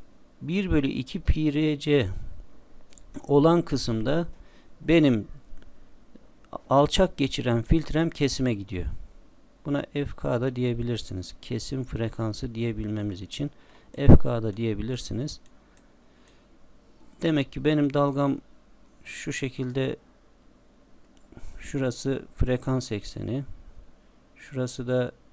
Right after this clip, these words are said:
desibel ekseni, güç yani,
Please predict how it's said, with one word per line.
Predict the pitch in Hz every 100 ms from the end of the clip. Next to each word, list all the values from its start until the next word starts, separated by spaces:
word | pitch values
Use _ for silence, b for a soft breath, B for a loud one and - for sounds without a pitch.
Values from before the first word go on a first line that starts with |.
| - _ _ _ _ _ - - - - -
desibel | 131 117 117 113 - 120 123 113
ekseni, | 104 - - 95 139 - - - - -
güç | 120 - -
yani, | 98 95 110